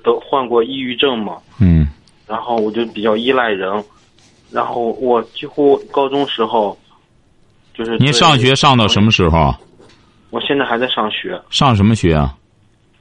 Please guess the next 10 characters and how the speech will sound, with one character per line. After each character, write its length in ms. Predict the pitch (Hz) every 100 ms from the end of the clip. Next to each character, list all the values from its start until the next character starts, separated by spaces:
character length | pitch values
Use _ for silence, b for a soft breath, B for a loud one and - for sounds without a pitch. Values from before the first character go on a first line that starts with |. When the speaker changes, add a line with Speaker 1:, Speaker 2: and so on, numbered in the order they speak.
| _
Speaker 1:
大 160 | 123 123
学。 320 | - 98 90 - _ _
Speaker 2:
大 180 | 143 127
学 160 | 117
上 200 | 120 123
大 180 | 120 117
几 240 | 87 76 69
啊？ 260 | 82 73 - _ _ _ _ _ _ _
Speaker 1:
嗯， 240 | - 107
我 140 | 107